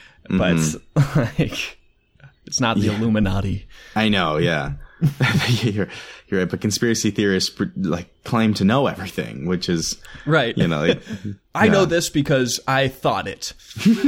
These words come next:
Speaker 2: That's essentially the, that is, you know, that's essentially the wisdom, like, distilled
Speaker 1: Right.
Speaker 2: to its simplest form. <laughs> Like,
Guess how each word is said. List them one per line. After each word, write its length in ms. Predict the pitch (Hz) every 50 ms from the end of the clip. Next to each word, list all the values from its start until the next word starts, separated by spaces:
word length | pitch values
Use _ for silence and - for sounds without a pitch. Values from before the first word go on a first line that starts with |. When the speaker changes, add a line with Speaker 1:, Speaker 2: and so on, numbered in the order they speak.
| - 139 - 359 - - - - - - -
Speaker 2:
That's 180 | 170 175 190 -
essentially 560 | 208 - - 175 160 160 - 160 147 139 120
the, 320 | 90 - 110 117 107 104 - 80
that 220 | 85 117 123 127
is, 340 | 127 127 113 98 - - - - - - - - - - - - -
you 160 | - 104 110
know, 320 | 101 101 92 85 - - - - _ -
that's 220 | 87 113 - -
essentially 340 | 95 - 123 110 - 117 101
the 80 | 98 92
wisdom, 500 | 98 95 95 - 92 67 64 76 - - _
like, 460 | 120 95 87 87 - - 123 - -
distilled 480 | - 107 - 156 143 120 107 101 98 -
Speaker 1:
Right. 60 | -
Speaker 2:
to 80 | 104 90
its 360 | 82 - - - - - -
simplest 380 | - 117 98 98 92 87 - -
form. 440 | - 95 90 90 90 101 123 117
<laughs> 100 | - 113 110
Like, 200 | - - 147